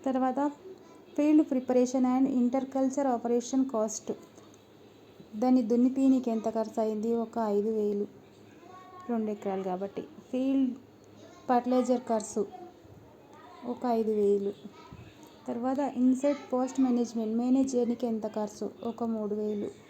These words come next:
ఇరిగేషన్ గవర్నమెంట్ ఫ్రీ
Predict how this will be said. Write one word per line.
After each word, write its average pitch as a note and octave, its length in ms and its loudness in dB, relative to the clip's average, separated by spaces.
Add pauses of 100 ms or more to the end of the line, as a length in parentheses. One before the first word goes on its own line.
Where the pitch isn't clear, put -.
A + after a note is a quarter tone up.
(640)
ఇరిగేషన్ B3 680 2 (800)
గవర్నమెంట్ C4 500 6
ఫ్రీ C4 100 2